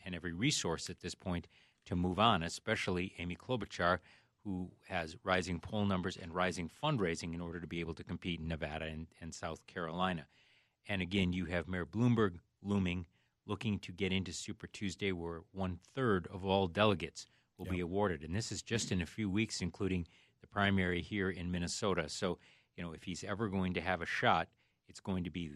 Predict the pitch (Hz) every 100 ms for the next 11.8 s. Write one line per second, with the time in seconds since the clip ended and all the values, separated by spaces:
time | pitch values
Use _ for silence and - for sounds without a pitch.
0 | 71 87 107 - 90 98 80 85 - _
1 | _ 87 - 95 101 101 101 - - 92
2 | 107 85 - 82 - 87 90 90 92 90
3 | 90 90 92 90 98 80 - 90 82 87
4 | 85 - - _ _ - 87 95 85 143
5 | 139 - 90 85 82 - _ _ - 117
6 | - 101 85 78 95 95 95 95 - -
7 | - 92 80 92 101 92 - 95 85 113
8 | 123 95 85 - _ _ 101 92 95 -
9 | - 90 101 117 - - - 80 78 _
10 | _ 101 82 95 85 85 - 107 85 90
11 | 82 82 107 107 95 82 - 87